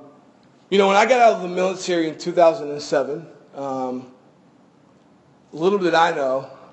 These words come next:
I mean, the mirror knew, but I didn't know, that I was beginning to struggle with my weight. And so to ease it,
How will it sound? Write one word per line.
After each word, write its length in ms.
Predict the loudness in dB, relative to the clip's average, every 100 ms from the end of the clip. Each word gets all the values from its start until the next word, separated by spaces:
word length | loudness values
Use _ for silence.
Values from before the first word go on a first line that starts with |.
| _ _ _ _
I 40 | -10
mean, 140 | -8
the 60 | -4
mirror 280 | -2 -2 -2
knew, 160 | -4
but 120 | 0
I 100 | 0
didn't 180 | 0 -2
know, 300 | -8 -12 -14 -20 -20 -20 _ _ -8
that 180 | 4 6
I 100 | 6
was 260 | 2 -6
beginning 400 | -6 -4 -2 -4
to 60 | -8
struggle 840 | -8 0 2 2 -2 -4 -10 -20 -20 _ _ _
with 120 | -6
my 160 | 0 4
weight. 520 | 4 4 0 -10 -18 -20 -20 _ _ _ _ _ _ _ _ _ _ _ _ _ _ _ _ -2
And 100 | 2
so 140 | 4
to 280 | 4 0 -2
ease 340 | 2 2 4
it, 480 | 2 2 -2 -12 -16